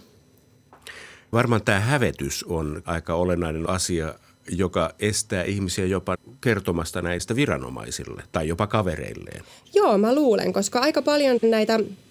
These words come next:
Speaker 2: haittaohjelmia lähtee vaikka sosiaalisessa mediassa eteenpäin. Facebookissa näkyy paljon semmosia, jotka tulee jonkun kaverin nimellä, ja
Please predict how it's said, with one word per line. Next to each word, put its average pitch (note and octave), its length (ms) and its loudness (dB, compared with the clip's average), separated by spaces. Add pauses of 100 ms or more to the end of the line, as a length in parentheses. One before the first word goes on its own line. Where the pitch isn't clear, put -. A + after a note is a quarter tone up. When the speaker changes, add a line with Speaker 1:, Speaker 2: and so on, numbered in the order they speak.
(140)
Speaker 2:
haittaohjelmia G3 800 4
lähtee G3+ 420 2
vaikka F#3+ 280 -2
sosiaalisessa F#3 560 -2
mediassa F3+ 460 -2 (300)
eteenpäin. F3+ 840 4 (240)
Facebookissa G3+ 680 0
näkyy F#3+ 280 2
paljon F#3+ 520 0 (340)
semmosia, F3+ 380 4
jotka E3+ 180 -2
tulee F3+ 300 4
jonkun F3 300 2
kaverin E3+ 460 2
nimellä, E3 380 2
ja D#3+ 220 -2